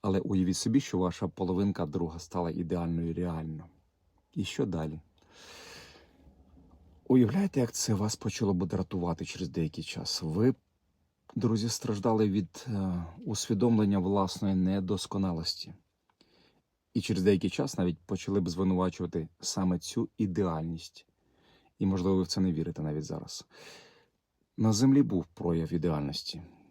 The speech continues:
І згадайте, як більшість людей реагувало на святість Христа. Його постійно звинувачували. «То ти їсиш неправильно», — казали йому. «То ти неправильно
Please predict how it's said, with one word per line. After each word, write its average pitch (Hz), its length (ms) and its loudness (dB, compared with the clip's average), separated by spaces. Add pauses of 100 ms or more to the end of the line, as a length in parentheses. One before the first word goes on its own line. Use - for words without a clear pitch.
(140)
І 170 120 -2
згадайте, 117 460 4
як 90 160 4
більшість 87 760 0
людей 92 580 2
реагувало 95 600 2
на 92 180 2
святість 82 480 -2
Христа. 85 460 -6 (1600)
Його 101 360 2 (180)
постійно 101 520 2
звинувачували. 85 880 0 (560)
«То 117 140 8
ти 92 400 0 (160)
їсиш 101 640 0
неправильно», — 85 840 -2
казали 78 480 -4
йому. - 360 -8 (640)
«То 104 140 4
ти 104 180 0
неправильно 98 760 2